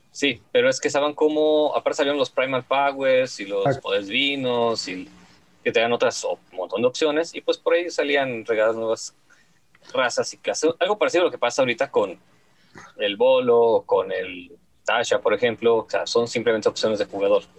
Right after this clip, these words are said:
Speaker 2: Hasta con las aventuras, güey, porque, por ejemplo, el Revenant viene en el Curse of Strahd.
Speaker 1: Sí, sí, tal cual. O sea, eh, lo que hacen es meter esto en otras, este,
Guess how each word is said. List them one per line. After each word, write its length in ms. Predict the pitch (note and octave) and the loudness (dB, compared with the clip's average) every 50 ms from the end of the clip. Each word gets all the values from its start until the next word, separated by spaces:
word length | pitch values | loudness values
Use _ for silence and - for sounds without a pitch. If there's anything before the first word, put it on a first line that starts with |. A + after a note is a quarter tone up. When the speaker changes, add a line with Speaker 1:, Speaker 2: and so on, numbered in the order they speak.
| - - _ _ _ _ _ - | -20 -20 _ _ _ _ _ -4
Speaker 2:
Hasta 200 | C#3 B2 D#3 - | -4 -2 -2 0
con 140 | D#3 D3 | 2 2
las 160 | D3 C#3+ C3 C#3 | 2 2 2 2
aventuras, 560 | C3+ C3 C3 C3 C3 E3+ F#3+ C4+ A3 F3 C#3+ | 2 2 2 2 2 2 4 4 4 4 4
güey, 220 | C3+ B2+ B2 B2+ | 4 4 4 2
porque, 600 | B2+ - B2+ B2 - - A#2+ A#2+ B2 A#2+ A#2+ A#2+ A2+ | 0 -2 -4 -4 -2 0 2 2 4 4 2 2 0
por 140 | - B2 B2+ | -2 -2 -4
ejemplo, 420 | B2+ - D3 C3 - D#3 D3 C#3+ C3+ | -2 0 -2 0 2 2 2 4 4
el 180 | C3 B2+ B2 B2 | 4 4 4 2
Revenant 540 | C3 C3 B2+ C#3 D3 E3 F#3 F#3+ F#3+ E3+ | 2 2 2 2 4 4 4 4 4 4
viene 260 | D#3 D3 D3+ D3+ D#3 D3 | 4 4 4 4 4 4
en 120 | D3 C3+ | 4 4
el 340 | B2+ A#2+ A2+ A2+ A2 A2 - | 4 2 2 2 0 0 0
Curse 220 | - C#3 C#3 C#3 D3 | 2 2 2 2 2
of 140 | C3 - | 0 0
Strahd. 380 | C3+ B2+ - - - G3+ G#3+ G#3 - - - - - - - - - - _ _ _ _ _ _ _ _ _ _ - - - - - - - - - _ | -2 -4 -4 -4 -4 -2 -4 -4 -4 -10 -20 -20 -20 -20 -20 -20 -20 -20 _ _ _ _ _ _ _ _ _ _ -20 -20 -20 -18 -18 -16 -16 -16 -6 _
Speaker 1:
Sí, 160 | - A3 B3 A3+ | 2 2 2 2
sí, 160 | - - G3+ | -2 -6 -4
tal 140 | - F3+ D#3+ | -2 -2 0
cual. 240 | - D#3 E3+ F3 - - C#3 | 2 0 0 -2 -4 -14 -6
O 60 | B2+ | -2
sea, 200 | - C3 B2 A#2+ - - | 0 2 2 0 0 0
eh, 180 | A#2+ C3+ C#3 C3 | 0 0 2 2
lo 100 | C3 B2+ | 0 0
que 80 | C3 D3 | 0 0
hacen 140 | D3 D3+ | 0 0
es 200 | C#3+ C#3+ - - _ - | 0 -2 -4 -8 _ -12
meter 440 | C#3 C3 B2+ B2 - B3 A#3+ A#2+ - - | -10 -8 -4 0 2 2 0 0 -2 -8
esto 360 | A#2+ - - - - B2 A#2+ A2+ | -10 -12 -8 -2 0 0 2 0
en 200 | G#2+ G#2 G2 - _ _ _ _ _ _ _ _ _ _ _ _ _ - | -2 -8 -14 -20 _ _ _ _ _ _ _ _ _ _ _ _ _ -8
otras, 380 | - - - - A2+ - - | -8 -6 -4 -4 -4 -4 -6
este, 440 | - - - _ A2 G#2 G#2 G2+ G2 | -8 -16 -12 _ -6 -6 -4 -6 -6